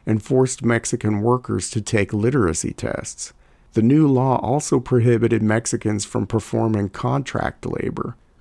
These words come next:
Business owners throughout the American Southwest petitioned Congress to exempt Mexicans from paying the tax.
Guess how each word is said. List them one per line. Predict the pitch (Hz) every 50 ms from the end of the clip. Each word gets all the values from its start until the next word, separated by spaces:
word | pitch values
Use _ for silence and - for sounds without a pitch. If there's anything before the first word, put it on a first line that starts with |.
| _ _ -
Business | 123 131 139 - 160 151 156 - -
owners | 123 123 127 123 123 123 123 117 -
throughout | - - - 110 113 110 110 123 131
the | - 120 113
American | 107 107 117 117 120 117 110 - 120 107
Southwest | - - - 113 113 110 - 117 113 143 151 117 98 - - _
petitioned | - 120 117 - - 160 170 - - - 113 110 -
Congress | - - 147 151 170 147 - 104 98 90 -
to | - - 113
exempt | 113 107 107 113 120 127 139 143 139 - -
Mexicans | 107 104 101 101 - - 104 - - 107 101 -
from | - - 104 101 95
paying | - 131 131 123 113 107 95
the | 95 92
tax. | - - 139 139 127 - - - - - -